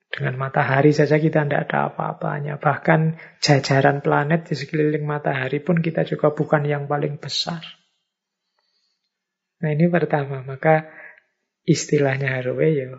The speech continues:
jatuhnya kebanggaan subjektif manusia. Kita ini merasa paling besar, paling kuat, paling penting.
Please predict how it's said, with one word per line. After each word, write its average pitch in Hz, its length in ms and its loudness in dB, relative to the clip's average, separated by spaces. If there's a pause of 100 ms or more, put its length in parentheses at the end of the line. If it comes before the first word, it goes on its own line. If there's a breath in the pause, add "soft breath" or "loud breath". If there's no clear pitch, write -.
(160)
jatuhnya 147 800 -2
kebanggaan 147 800 -2
subjektif - 720 -2
manusia. 139 640 -8 (460)
Kita 139 500 -2
ini 135 320 -4
merasa 143 560 -2
paling 139 480 -2
besar, - 480 -2
paling 147 320 -4
kuat, 139 480 -2
paling 69 320 -4
penting. 139 480 -2